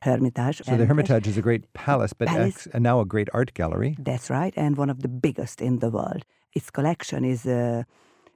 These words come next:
Speaker 1: I would compare with the Louvre or with the British Museum, but for me, it's a number one.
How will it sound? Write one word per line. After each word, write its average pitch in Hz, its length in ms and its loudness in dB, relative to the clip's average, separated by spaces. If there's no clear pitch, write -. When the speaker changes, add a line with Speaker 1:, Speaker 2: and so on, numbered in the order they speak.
Speaker 1:
I 175 160 0
would 165 220 0
compare 135 680 -2
with 127 180 -6
the 123 460 0
Louvre 156 400 2
or 127 340 0
with 123 140 0
the 127 80 0
British 131 340 -4
Museum, 120 340 0
but 123 160 -4
for 143 240 -2
me, 185 320 2
it's - 180 -6
a 127 40 0
number 123 300 0
one. 156 220 0